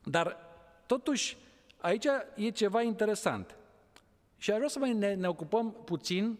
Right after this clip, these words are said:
foarte puțin, de beneficiarii, dacă vreți, acestei revelații divine. Pentru că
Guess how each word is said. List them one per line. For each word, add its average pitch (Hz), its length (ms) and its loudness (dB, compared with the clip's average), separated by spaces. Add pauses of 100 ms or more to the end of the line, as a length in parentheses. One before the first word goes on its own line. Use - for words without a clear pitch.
(100)
foarte 214 320 2
puțin, 190 580 -4
de 190 120 0
beneficiarii, 202 1080 0
dacă 147 280 0
vreți, 156 500 -2
acestei 165 600 -2
revelații 143 500 0
divine. 131 460 -4
Pentru 202 240 -8
că 269 200 -2